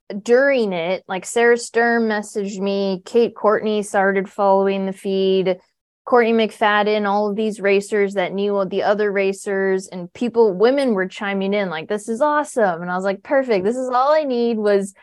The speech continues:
all of the other women saying that this is what we want. 'Cause in, like I said, that was why I did it, was like, how could I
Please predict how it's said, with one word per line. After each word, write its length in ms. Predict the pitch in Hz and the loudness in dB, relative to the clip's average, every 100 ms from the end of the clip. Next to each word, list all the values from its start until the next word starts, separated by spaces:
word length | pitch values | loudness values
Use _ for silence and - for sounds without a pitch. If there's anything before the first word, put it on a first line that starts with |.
| _ _ _ _ _ | _ _ _ _ _
all 240 | - 226 254 | 0 4 4
of 100 | 233 | 4
the 180 | 220 214 | 2 2
other 200 | 208 202 | 2 0
women 440 | 202 208 185 175 | 0 -2 -6 -8
saying 360 | - 180 180 180 | -6 -6 -4 -6
that 220 | 165 147 | -6 -4
this 220 | 185 185 | -6 -4
is 120 | 180 | -4
what 160 | 175 156 | -2 -2
we 120 | 170 | -2
want. 500 | 170 185 147 180 - | -2 -2 -4 -10 -14
'Cause 240 | - 180 - - | -10 -10 -10 -8
in, 200 | 196 - | -8 -2
like 180 | 180 175 | -2 -2
I 60 | |
said, 320 | 180 202 156 | -4 -2 0
that 160 | 160 175 | 0 0
was 140 | 185 | 0
why 220 | 196 196 175 | 0 0 0
I 60 | |
did 220 | 175 214 | 2 2
it, 140 | 185 156 | 2 0
was 180 | 175 185 | -2 -4
like, 140 | 165 | -6
how 380 | - 214 214 208 _ | -2 0 0 -2 _
could 260 | - 220 202 | -4 0 4
I 480 | 185 180 180 180 | 6 6 4 0